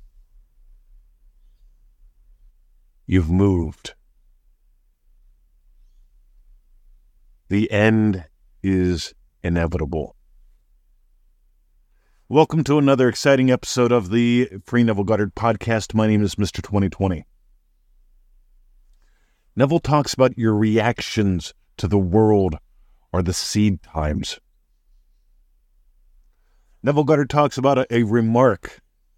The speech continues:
a casual remark, could literally put one person on a bender, my term, or not bother another.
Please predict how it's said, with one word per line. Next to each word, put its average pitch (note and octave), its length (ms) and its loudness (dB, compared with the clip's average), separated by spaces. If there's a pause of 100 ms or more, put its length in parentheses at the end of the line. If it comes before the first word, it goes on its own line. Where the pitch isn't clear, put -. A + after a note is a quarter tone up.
(640)
a A2 80 -6
casual C#3 640 2
remark, F2+ 580 -2 (880)
could G2+ 100 -4
literally A#2+ 400 2
put A2+ 240 -4
one A2 220 0
person A2 360 -2
on G#2 120 0
a G2+ 40 0
bender, G#2 640 -2 (260)
my F2+ 240 -2
term, E2 400 -6 (840)
or G2+ 100 0
not A#2 220 2 (180)
bother G#2 460 2
another. F#2 420 -2